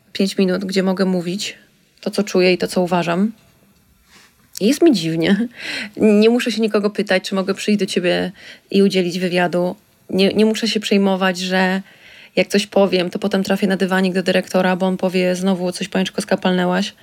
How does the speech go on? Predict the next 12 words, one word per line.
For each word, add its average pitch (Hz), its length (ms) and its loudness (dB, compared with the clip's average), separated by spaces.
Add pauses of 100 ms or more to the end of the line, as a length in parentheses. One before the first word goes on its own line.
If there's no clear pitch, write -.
(580)
Mogę 214 160 4
być 220 160 0
sobą, 190 300 2
mogę 185 240 0
mówić 185 380 -2
to, 180 80 -2
co 175 140 -8
chcę 180 300 0
i 180 40 0
to - 80 -2
jest 208 160 -2
fajne. 165 400 -4